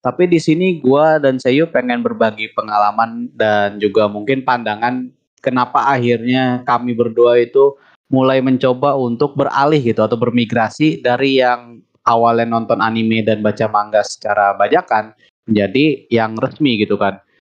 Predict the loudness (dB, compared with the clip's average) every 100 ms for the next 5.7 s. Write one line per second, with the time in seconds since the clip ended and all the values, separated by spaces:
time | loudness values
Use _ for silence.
0 | _ -2 2 2 2 -2 -2 -2 0 0
1 | 0 -2 -2 -2 -2 0 2 0 0 -2
2 | 0 2 0 -2 -12 -8 -8 -8 -4 -4
3 | -2 -4 -4 -6 -8 -12 _ -4 -2 -2
4 | -2 -2 -2 -2 -2 2 2 0 -2 -4
5 | -2 -2 -2 -2 -2 -2 -4